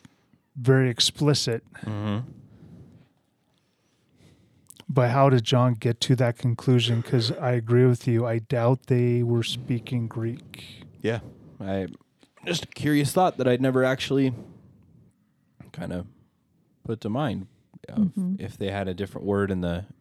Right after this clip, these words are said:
Speaker 2: in the Hebrew that would have affected that. But
Speaker 1: Yeah, and that's a question, again, for a linguist. Um, I did just some quick research. I didn't
Speaker 2: Hmm.
Speaker 1: see
Speaker 2: You don't have all the answers, Rob?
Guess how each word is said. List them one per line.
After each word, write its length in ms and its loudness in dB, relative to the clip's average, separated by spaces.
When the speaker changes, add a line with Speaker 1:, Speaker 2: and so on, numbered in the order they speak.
Speaker 2:
in 140 -6
the 80 -6
Hebrew 380 -2
that 100 -8
would 140 -2
have 120 -6
affected 460 -8
that. 200 -6
But 160 -8
Speaker 1:
Yeah, 160 2
and 100 2
that's 220 0
a 240 4
question, 600 0
again, 280 2
for 140 4
a 60 4
linguist. 760 0
Um, 340 -4
I 140 0
did 400 -4
just 240 4
some 140 2
quick 320 -8
research. 640 -4
I 140 -2
didn't 200 -4
Speaker 2:
Hmm. 140 0
Speaker 1:
see 640 -2
Speaker 2:
You 100 4
don't 220 6
have 140 6
all 220 4
the 220 4
answers, 380 4
Rob? 420 4